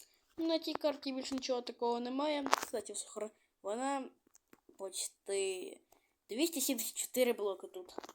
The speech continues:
Багато, багато. Добре, пішліть тоді на другий сі-, ні, світ. Доробити. Ідем. І це вже четвертий світ.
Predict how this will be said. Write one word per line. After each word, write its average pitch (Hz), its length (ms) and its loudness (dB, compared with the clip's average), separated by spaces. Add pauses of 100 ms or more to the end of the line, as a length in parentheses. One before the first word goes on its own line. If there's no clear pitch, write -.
(240)
Багато, 262 640 0 (160)
багато. 202 680 -4 (1900)
Добре, 202 380 0 (260)
пішліть 254 600 -4
тоді 262 300 -2
на 247 220 0
другий 247 800 -2 (600)
сі-, - 500 -6 (400)
ні, 202 200 -12 (260)
світ. - 380 -6 (1300)
Доробити. 196 1400 0 (1200)
Ідем. 247 460 -8 (1500)
І 220 60 -16
це 233 180 -2
вже 240 180 -2
четвертий 214 460 -6
світ. - 300 -8